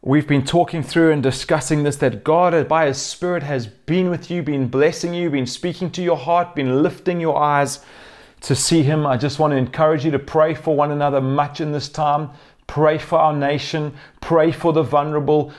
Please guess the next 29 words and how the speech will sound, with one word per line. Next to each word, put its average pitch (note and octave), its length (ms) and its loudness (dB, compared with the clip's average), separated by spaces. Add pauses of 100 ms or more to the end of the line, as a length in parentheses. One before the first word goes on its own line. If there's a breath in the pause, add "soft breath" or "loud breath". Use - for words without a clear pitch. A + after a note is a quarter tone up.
Remember D3 360 2
that D3+ 140 2
our D3 140 2
dependency E3+ 840 -2
is C3+ 140 0
on B2+ 320 0
God. D#3 340 2
He D#3+ 220 0
alone D3 560 2
can C#3+ 220 -4
rescue. E3 600 0 (240 loud breath)
Remember E3 440 2
that D3+ 260 0 (140)
it C#3 120 -2
doesn't E3+ 380 0
profit F#3+ 320 0
a E3+ 60 4
man E3 360 2
to D#3+ 120 0
live D#3+ 180 4
in D#3+ 80 2
a D#3 80 2
virus-free D#3+ 840 2
world C#3+ 380 2
if C3+ 120 -6
he D#3 100 0
loses D3 400 0
his B2 200 -6
soul. B2 500 -2